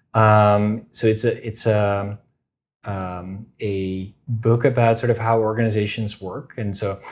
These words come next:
there are many of those types of management books, and sort of, even though, like, I'm in a manager role, I've always stayed away from them because they're often of the type, like, "Oh, you do these four things and then your organization will run amazingly,"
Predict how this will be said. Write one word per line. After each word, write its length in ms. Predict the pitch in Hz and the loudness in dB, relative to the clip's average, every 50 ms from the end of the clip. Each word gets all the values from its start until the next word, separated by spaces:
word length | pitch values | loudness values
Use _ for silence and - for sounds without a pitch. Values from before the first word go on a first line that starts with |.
| - - - _ _ - | -20 -20 -20 _ _ -2
there 80 | - 110 | 2 4
are 100 | 110 113 | 4 6
many 400 | 113 120 123 131 135 139 131 120 | 6 6 8 8 8 6 6 6
of 200 | 113 110 110 - | 6 4 4 2
those 280 | 113 107 104 101 - | 0 0 0 -2 -4
types 380 | - - 101 104 104 104 - - | -4 -2 -2 -2 -2 -4 -4 -8
of 420 | 104 98 95 101 101 - - _ _ _ _ | -8 -8 -8 -10 -14 -16 -20 _ _ _ _
management 720 | - 110 101 101 101 104 110 113 - - 120 117 117 120 110 | -4 -4 -2 0 0 0 0 0 -2 0 2 2 2 2 4
books, 560 | 120 131 165 180 175 - - - - - - _ _ 120 | 4 2 2 2 0 -4 -8 -8 -10 -10 -14 _ _ -8
and 420 | 107 104 104 104 104 104 101 101 - - _ _ _ _ | -6 -4 -2 -2 -2 -4 -4 -6 -10 -20 _ _ _ _
sort 180 | - - 107 101 | -8 -6 -4 -4
of, 180 | 98 - - | -4 -6 -8
even 300 | - 117 113 107 120 120 | -6 -4 0 2 4 6
though, 340 | 110 110 110 110 107 107 107 | 8 8 8 8 6 4 2
like, 260 | 104 104 95 95 - | 2 0 0 -2 -6
I'm 200 | 113 101 107 104 | -8 -8 -6 -6
in 100 | 101 101 | -6 -6
a 40 | 98 | -6
manager 420 | 98 101 101 107 113 110 - 117 | -6 -6 -2 -2 -2 0 0 0
role, 360 | 110 107 113 131 160 170 160 127 | 0 2 4 4 4 4 2 0
I've 140 | 107 101 | -2 -2
always 260 | 113 113 117 120 120 - | 0 0 2 0 0 -2
stayed 300 | - - 143 127 123 117 | 0 2 4 4 6 6
away 420 | 110 101 104 110 113 123 123 117 | 6 6 6 4 4 6 4 4
from 360 | 120 - - 117 104 107 117 | 2 0 -2 -2 -2 0 2
them 240 | 131 151 160 156 143 | 2 4 4 2 2
because 360 | 120 104 - 101 101 - - | 0 -2 -2 -2 -6 -6 -6
they're 240 | - 104 98 98 - - - _ _ _ - | -6 -6 -6 -6 -10 -18 -20 _ _ _ 0
often 280 | 127 135 135 - 151 139 | 0 0 2 4 2 4
of 120 | 127 120 | 4 6
the 100 | 127 117 | 6 4
type, 520 | 120 - 120 113 110 110 110 107 110 - | 4 4 4 6 8 8 6 6 4 0
like, 240 | 107 98 98 95 - 110 | -10 -10 -10 -8 -4 0
"Oh, 220 | 123 127 123 120 | 2 4 6 6
you 180 | 113 113 117 117 | 6 6 6 4
do 220 | 117 127 123 123 | 4 4 4 6
these 320 | 120 127 139 143 143 - | 6 6 4 4 2 -2
four 260 | - 147 135 123 123 120 | 2 4 6 6 6 4
things 460 | 123 - 113 113 110 110 110 107 - | 2 2 2 2 2 0 0 0 0
and 120 | 113 107 | 0 0
then 160 | 107 107 107 | 0 0 0
your 180 | 110 110 107 113 | 0 0 0 0
organization 680 | 120 117 113 117 110 101 104 104 104 101 - 117 110 104 | -2 2 2 4 4 4 2 -2 -2 -2 -2 -2 0 0
will 100 | 104 104 | 0 0
run 400 | 101 98 101 101 98 98 101 104 - | 0 0 0 -2 -2 -2 -8 -10 -4
amazingly," 640 | 113 110 110 104 101 95 104 101 95 98 - - - | -2 0 2 2 2 0 -4 -8 -10 -12 -16 -18 -20